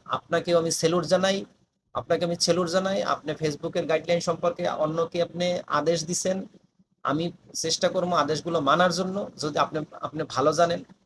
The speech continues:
ফেসবুকে ডাক্তারের কোনো অভাব নাই, শুধু সবাই ডাক্তার, যে একটু অল্প জানে সেও ডাক্তার,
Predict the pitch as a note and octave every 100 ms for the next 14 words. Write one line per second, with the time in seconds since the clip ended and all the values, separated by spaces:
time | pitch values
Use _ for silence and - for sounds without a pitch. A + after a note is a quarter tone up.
0 | _ _ _ C#3+ D3 D#3+ F3 D#3 D#3 -
1 | - D#3+ D3+ D3+ C#3+ C3+ C3 B2+ A#2+ A#2
2 | A#2 A2+ - - C#3+ C#3+ - G3 E3 D#3+
3 | D#3 C3+ A#2+ _ A#2 A2 - _ - -
4 | C#3+ D#3+ D#3+ - E3 E3+ F3 E3+ F3 D#3+
5 | - D#3 F3+ D#3 - - A2+ G2+